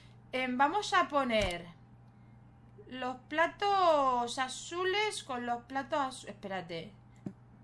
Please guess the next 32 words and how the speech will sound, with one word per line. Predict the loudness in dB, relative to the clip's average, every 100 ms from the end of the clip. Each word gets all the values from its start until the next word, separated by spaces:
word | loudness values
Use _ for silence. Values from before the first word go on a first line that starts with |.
| -20 -20 -20 -20 -20
¿Por | -18 -12
qué | -8 -6
no | -6
me | -6
deja? | -6 -8 -10 -6 -6 -8 -16 -20 -20 -20 -20 -20 -20 -20 -14
Bueno, | -10 -2
un | 0
segundito. | 0 -2 -2 -6 -6 -4 -4 -4 -14 -20 -20 -10 -8 -8
Aquí | -8
tenemos | -6 -4 -2 -2 -2 -2 -2
un | -6
ligero | -8 -4 -2 -2
problema | -2 -2 0 0 0 -4
y | -8
no | -4 -4
sé | -4 -10
si | -10 -8
tenga | -6 -4 -2 -2
que | -2 -4
ver | -4 -4
con | -4 -2
la | -2 -2
botella | -4 -6 -8 -4 0 2 4 0 -4
o | -8 -6
no. | -6 -8 -10 -20 -20 -20 -20 -20 -20 -2 -2
Así | -2 -8
que | -8
voy | -4
a | -2
poner | -4 -6 -8
esto | -8 -6 -6
aquí. | -6 -6